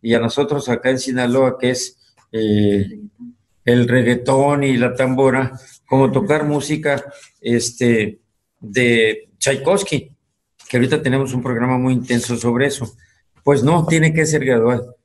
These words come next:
tiene que ser de alguna manera medido y bien pensado. Por eso digo, toma tiempo. Ojalá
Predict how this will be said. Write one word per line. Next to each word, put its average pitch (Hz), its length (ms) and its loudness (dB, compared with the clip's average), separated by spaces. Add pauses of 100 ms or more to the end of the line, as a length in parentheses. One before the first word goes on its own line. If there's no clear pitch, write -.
(160)
tiene 139 300 0
que 139 120 4
ser 131 380 0
de 110 160 -2
alguna 131 260 0
manera 123 380 2
medido 127 640 0
y 127 100 0
bien 123 240 2
pensado. 110 560 -2 (460)
Por 131 120 2
eso 151 200 0
digo, 151 260 0
toma 156 240 0
tiempo. 143 540 -6 (260)
Ojalá 170 800 -4